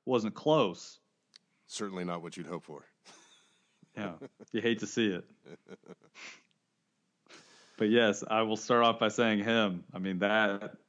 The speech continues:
Speaker 1: that is not a good thing when, when the kicking battle is just, I mean, it doesn't look like either one of those guys is gonna, you know, take the job and run with it and be reliable.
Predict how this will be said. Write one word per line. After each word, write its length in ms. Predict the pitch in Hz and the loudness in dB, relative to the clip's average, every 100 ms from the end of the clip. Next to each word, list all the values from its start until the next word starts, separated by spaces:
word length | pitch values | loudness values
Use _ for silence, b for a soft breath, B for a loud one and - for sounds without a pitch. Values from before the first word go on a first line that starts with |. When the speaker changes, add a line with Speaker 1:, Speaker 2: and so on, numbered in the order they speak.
| _ _ - | _ _ -6
Speaker 1:
that 580 | 117 113 113 113 117 110 | -2 0 0 0 -2 2
is 400 | 110 107 104 95 | 2 2 -2 -2
not 400 | 110 107 104 107 - | 2 4 4 0 -2
a 40 | |
good 240 | 98 - | -6 -6
thing 300 | - 123 131 | 0 4 4
when, 280 | 104 98 98 | 4 4 2
when 200 | 98 110 | 2 4
the 60 | 104 | 4
kicking 320 | 127 117 110 | 4 2 2
battle 440 | 98 104 101 92 b b b b b - | 4 4 2 0 b b b b b -6
is 420 | 98 92 - - _ _ _ _ _ | -2 -2 -6 -16 _ _ _ _ _
just, 320 | - 98 - _ _ _ _ - | -6 -6 -6 _ _ _ _ 0
I 60 | 123 | 4
mean, 160 | 123 | 8
it 60 | 113 | 8
doesn't 320 | 131 135 120 | 6 6 6
look 220 | 120 131 | 4 4
like 180 | 127 113 | 4 4
either 240 | 117 113 | 2 2
one 140 | 107 120 | 2 2
of 60 | |
those 200 | 110 104 | 2 0
guys 320 | 92 104 110 98 | 2 4 4 0
is 120 | 95 | -4
gonna, 260 | 107 101 92 _ - | -2 -2 -4 _ -6
you 100 | 117 | -6
know, 80 | |
take 300 | 82 - 113 - | -4 0 0 -2
the 60 | |
job 340 | 92 101 107 101 | 0 4 4 2
and 120 | 95 | 0
run 180 | 101 104 | 0 0
with 160 | 101 | -2
it 140 | 98 85 - | -4 -6 -6
and 240 | 95 92 | -2 0
be 340 | 92 104 95 90 | 2 4 4 0
reliable. 680 | - 95 92 110 110 90 82 | 2 4 6 6 4 2 -4